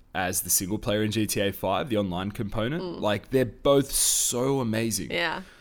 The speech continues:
Speaker 2: I know. And that's where I, like,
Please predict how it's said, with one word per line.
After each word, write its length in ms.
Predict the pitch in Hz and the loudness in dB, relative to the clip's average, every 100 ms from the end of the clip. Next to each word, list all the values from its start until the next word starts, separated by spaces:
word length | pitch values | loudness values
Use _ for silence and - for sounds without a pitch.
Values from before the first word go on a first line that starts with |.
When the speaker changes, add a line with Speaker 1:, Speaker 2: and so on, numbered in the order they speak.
| - _ - - - - | -20 _ -20 -20 -20 -2
Speaker 2:
I 80 | 262 | 0
know. 560 | 403 277 185 175 165 - - | 0 -2 -4 -6 -8 -8 0
And 180 | 240 | 2
that's 160 | 277 - | 0 0
where 160 | 349 226 | 2 6
I, 200 | 190 226 | 6 4
like, 340 | 175 170 165 | 2 0 -4